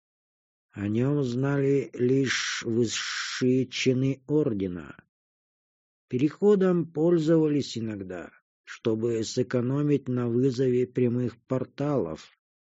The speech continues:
«Любимая, почему мы узнаём о такой важной вещи только сейчас?» поинтересовался я учтиво.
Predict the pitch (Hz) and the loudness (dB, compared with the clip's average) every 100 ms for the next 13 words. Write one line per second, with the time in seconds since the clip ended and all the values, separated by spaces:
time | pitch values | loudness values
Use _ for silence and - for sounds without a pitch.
0 | _ _ _ _ _ _ - 113 147 185 | _ _ _ _ _ _ -4 4 6 8
1 | 220 156 98 85 82 - _ _ _ _ | 8 8 6 0 -6 -16 _ _ _ _
2 | _ - 127 - 226 247 208 131 135 139 | _ -2 0 4 4 6 6 6 6 6
3 | 131 123 147 175 175 135 - 117 104 147 | 6 6 6 8 6 6 0 -2 2 2
4 | - 165 147 151 139 151 165 202 208 - | 6 8 8 8 6 4 4 2 0 0
5 | 185 170 - 180 185 190 170 196 - - | 2 2 0 4 4 4 2 -2 0 2
6 | 98 87 - - _ _ _ _ _ _ | 0 -2 -12 -20 _ _ _ _ _ _
7 | - 123 113 123 113 - 127 180 190 170 | 4 6 8 8 8 8 8 8 6 6
8 | 139 139 147 - - 113 90 85 | 8 8 6 0 0 2 2 -2